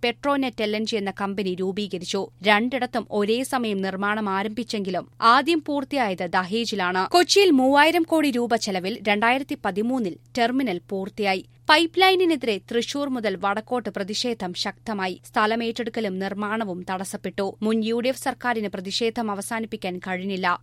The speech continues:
പിണറായി വിജയൻ സർക്കാർ കർശന നിലപാട് സ്വീകരിച്ചതോടെ പ്രതിഷേധങ്ങൾ ദുർബലമായി. തിരുവനന്തപുരം വരെ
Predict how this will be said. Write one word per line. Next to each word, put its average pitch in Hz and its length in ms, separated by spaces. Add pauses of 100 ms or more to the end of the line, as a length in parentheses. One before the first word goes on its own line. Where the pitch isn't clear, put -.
പിണറായി 220 360
വിജയൻ 254 280
സർക്കാർ 220 380
കർശന 214 440
നിലപാട് 240 400
സ്വീകരിച്ചതോടെ 208 760 (120)
പ്രതിഷേധങ്ങൾ 202 680
ദുർബലമായി. 185 720 (200)
തിരുവനന്തപുരം 226 540
വരെ 208 200